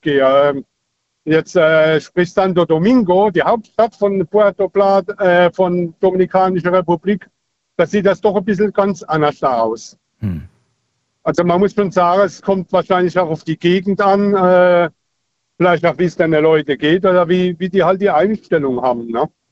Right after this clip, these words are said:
Speaker 2: Ja, wo das Geld halt ist. Ich glaube, das spielt schon eine Rolle. Markus, ich danke dir für deinen Anruf. Ich
Speaker 1: Ja,
Speaker 2: wünsche dir alles
Speaker 1: Roller.
Speaker 2: Gute und bis
Speaker 1: Ich wünsche
Speaker 2: bald.
Speaker 1: dir auch alles Gute. Bis
Speaker 2: Mach's
Speaker 1: bald.
Speaker 2: gut.
Speaker 1: Tschüss.
Speaker 2: Tschüss. Ein enttäuschter Urlaub, ähm,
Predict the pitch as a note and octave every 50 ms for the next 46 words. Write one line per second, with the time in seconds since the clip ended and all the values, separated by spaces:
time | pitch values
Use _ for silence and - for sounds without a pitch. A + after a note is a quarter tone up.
0 | _ - A2 F#2+ E2+ F2 G2 G2+ G2+ F#2+ - - A2+ A#2 A#2 G#2+ - F#2 E2 D#2+
1 | - - E2 F2 - - - - - G2+ F2+ F2+ F2+ F2+ F#2 F#2 - - - G2+
2 | - - G2 F2+ F2 E2 D#2+ D#2+ D#2 D#2+ E2+ - - - - - - - - -
3 | F#3+ A3+ G#3+ F#3+ E3+ A#2+ - - D#3+ - - F#3+ G#3 G3+ G3+ F3 - - E3 D#3+
4 | D#3 C3+ D3 F#3 E3+ D3+ B2+ G2+ A#2+ C3 F3+ E3 D3 - - E3+ D#3 - - F3+
5 | - G#3 G#3 G3+ F3 D#3 A#2 F2+ D#2+ E2+ - _ _ _ _ _ _ _ _ -
6 | D3+ D#3+ E3 E3 E3 D#3 - - - - _ _ - D3 - - - A3 A#3+ A3+
7 | E3 G#3+ G#3+ G3+ G3 G#3+ G3+ F#3 G3+ F#3+ G3 G3 F#3 - - F3+ F3 E3+ F3 F3
8 | E3+ E3+ E3 - - - - - - A3 E3 C3 D3+ F3 F3 F3 F3+ F#3 F#3 E3
9 | C#3+ - A3+ A3 G#3 F#3+ F3+ F3+ F#3 F#3 F#3 F#3 - _ _ _ - - _ _
10 | _ _ - - - - - - - - - - - - - - - A#2 C#3 D3+
11 | - - D#3 D3+ B2+ - - - C#3+ D3 C3 - C#3+ C3 G#2+ - G2 C3 C3 A#2
12 | G#2 F#2+ F2+ F2+ - - - - _ _ - G#2 G2+ G2+ G2 G2 F#2+ F#2+ G2+ G2+